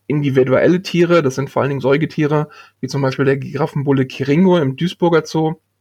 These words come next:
Der verhält sich durchaus anders. Äh, der beobachtet an und für sich gerne die Besucher und dem fällt, da fällt halt jetzt schon auf, dass er ein bisschen irritierter ist, wo halt keine Besucher mehr kommen. Gleichzeitig ist es aber auch so, dass die Weibchen im Giraffengehege,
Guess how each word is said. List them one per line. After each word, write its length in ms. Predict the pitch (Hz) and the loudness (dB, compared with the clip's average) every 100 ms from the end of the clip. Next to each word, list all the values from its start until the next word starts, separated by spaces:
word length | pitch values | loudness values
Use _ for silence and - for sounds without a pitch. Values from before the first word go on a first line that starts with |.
| _ _ _ | _ _ _
Der 500 | 131 131 160 175 180 185 - - - - _ _ _ | 2 4 4 4 2 -4 -20 -20 -20 -20 _ _ _
verhält 380 | - 143 175 | 0 2 2
sich 120 | - 175 | 0 -2
durchaus 360 | 170 165 131 | 0 0 0
anders. 640 | - 160 208 226 233 - _ _ _ _ _ | 0 0 2 0 -2 -12 _ _ _ _ _
Äh, 300 | 156 151 143 | 4 6 4
der 180 | 139 147 | 2 2
beobachtet 640 | 160 107 151 151 156 147 | 2 2 0 0 -4 -4
an 100 | 151 | -4
und 100 | 151 | -2
für 120 | 143 | -4
sich 240 | 135 131 | -6 -8
gerne 420 | - 131 156 180 180 | -4 0 4 4 4
die 380 | 180 175 175 - - | 2 2 0 -6 -6
Besucher 800 | 147 151 165 180 202 185 180 - _ | -4 0 0 2 2 2 2 -2 _
und 320 | 156 143 131 | -2 -2 -2
dem 180 | 139 139 | 0 0
fällt, 280 | - 147 143 | 0 0 2
da 420 | 131 - 135 131 | 0 0 0 0
fällt 280 | 135 151 147 | 2 -2 2
halt 160 | 151 | 0
jetzt 120 | 160 156 | 0 -4
schon 160 | 160 | -2
auf, 240 | 127 175 - | 0 0 0
dass 160 | 156 | 0
er 200 | 165 160 | 2 2
ein 60 | 175 - - _ | 0 -6 -20 _
bisschen 280 | 165 175 165 | -2 0 0
irritierter 480 | 156 170 190 180 110 | 0 2 2 2 0
ist, 160 | 107 | 0
wo 80 | - | -2
halt 100 | 107 | -2
keine 280 | - 104 110 | -2 -2 -2
Besucher 340 | 117 123 - | -6 -8 -6
mehr 160 | 127 - | -6 -4
kommen. 300 | - - - _ - - - _ _ _ _ | -4 -6 -10 _ -20 -20 -20 _ _ _ _
Gleichzeitig 600 | 143 143 131 170 151 147 | 0 0 0 2 2 0
ist 140 | 151 | -4
es 80 | 151 | -4
aber 200 | 147 151 | 2 2
auch 80 | 143 | 2
so, 140 | 160 | 2
dass 140 | 147 139 | 2 0
die 180 | 131 | -4
Weibchen 440 | 117 107 123 - 185 | 0 2 0 2 2
im 120 | 190 | 4
Giraffengehege, 920 | 180 170 185 190 185 185 190 190 208 | 2 2 2 2 2 2 4 2 2